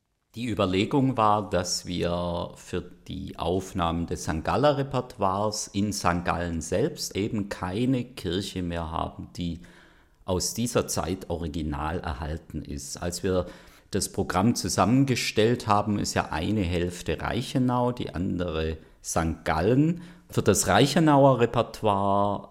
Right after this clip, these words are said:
haben wir beschlossen, dass wir natürlich in die Kirche gehen, die es noch gibt. Das ist das Münster Sankt Maria und Markus in Mittelzell.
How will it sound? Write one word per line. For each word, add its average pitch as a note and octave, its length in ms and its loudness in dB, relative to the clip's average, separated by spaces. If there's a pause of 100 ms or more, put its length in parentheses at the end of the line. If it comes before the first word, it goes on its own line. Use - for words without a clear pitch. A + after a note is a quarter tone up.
haben F#2+ 300 -2
wir F2+ 180 2
beschlossen, F2 880 -2
dass - 260 -4
wir F2+ 80 0
natürlich E2+ 520 -4
in F2 140 -2
die D#2+ 180 -8
Kirche G2 360 -2
gehen, F2 320 -4
die F2+ 140 -2
es E2 180 -2
noch - 280 -6
gibt. - 400 -2
Das - 180 -2
ist - 240 -6
das E2+ 160 -6
Münster F#2+ 460 0
Sankt E2 260 -4
Maria E2 400 0
und D#2 220 -4
Markus F2+ 760 -2
in E2 180 0
Mittelzell. D2+ 760 0